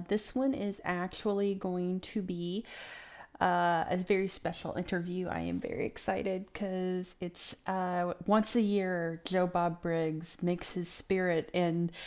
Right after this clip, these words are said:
presence known on Fangirl Radio, or we try to do it once a year. I don't think we've really hit that mark,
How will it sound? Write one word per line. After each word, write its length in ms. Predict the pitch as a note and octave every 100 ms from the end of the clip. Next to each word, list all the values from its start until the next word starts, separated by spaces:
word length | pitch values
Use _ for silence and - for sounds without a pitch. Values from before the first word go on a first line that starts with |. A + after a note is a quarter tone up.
| - -
presence 680 | - - A3 G#3+ G#3 -
known 500 | G#3 G3+ G3 F3+ F3+
on 240 | - E3+ F3
Fangirl 640 | F#3 F#3 F#3 F#3 F3+ F3
Radio, 400 | F3 E3+ E3 D#3+
or 160 | D#3 D#3
we 80 | E3
try 260 | - G#3 F#3
to 80 |
do 160 | E3+ D#3
it 100 | -
once 280 | D3+ D3 -
a 20 |
year. 320 | C3+ F2+ F2+
I 80 | C#3
don't 160 | D#3+ -
think 220 | D#3+ -
we've 180 | D3 -
really 280 | C#3+ C#3+ D3
hit 320 | - C#3+ -
that 200 | - -
mark, 440 | D3 C#3 C3 -